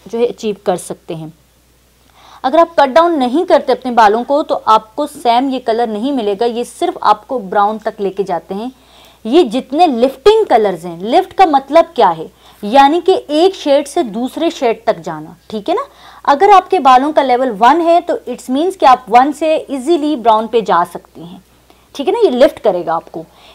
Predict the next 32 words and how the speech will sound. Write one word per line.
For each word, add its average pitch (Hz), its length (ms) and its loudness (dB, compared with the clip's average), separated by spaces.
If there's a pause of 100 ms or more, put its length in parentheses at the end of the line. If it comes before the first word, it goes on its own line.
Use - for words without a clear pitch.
ये 294 240 4
नहीं 381 280 2
है 415 140 4
कि 403 100 2 (160)
आप, 269 280 4 (260)
ये 226 140 -4
जो 247 120 -6 (120)
कलर्स 254 340 4
हैं 240 220 -6 (260)
सेम 262 380 -2
एग्जैक्ट 220 480 -6
यही 220 260 -4
आपको 202 280 0
मिलेंगे 185 320 -8
without 185 400 -8
cut 165 240 -10
down। 165 180 -14 (600)
आप 240 220 4
अगर 269 220 0
ये 226 300 -4
कलर 262 380 -2
एग्जैक्ट 208 400 -4
अचीव 277 420 -6
करना 240 220 0
चाहते 214 300 -4
हैं 233 100 -10
तो 240 80 -4
आपको 196 340 -4
इसके - 440 -8
लिए 220 340 -6 (300)
हंड्रेड 254 400 -4
परसेंट 214 380 -2